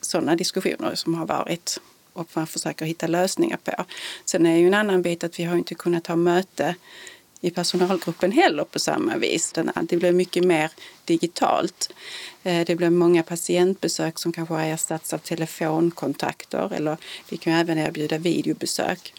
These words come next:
istället också, för man är orolig för att komma till oss.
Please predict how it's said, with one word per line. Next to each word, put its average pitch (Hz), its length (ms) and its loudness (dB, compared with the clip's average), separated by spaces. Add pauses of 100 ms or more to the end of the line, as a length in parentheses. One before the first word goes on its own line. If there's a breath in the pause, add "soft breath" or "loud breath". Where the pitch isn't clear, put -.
(640 loud breath)
istället 170 560 -2
också, - 260 -2
för - 160 -2
man 156 140 2
är 156 140 2
orolig - 300 -4
för - 120 -8
att 160 80 -8
komma 170 300 0
till - 260 -2
oss. - 320 -4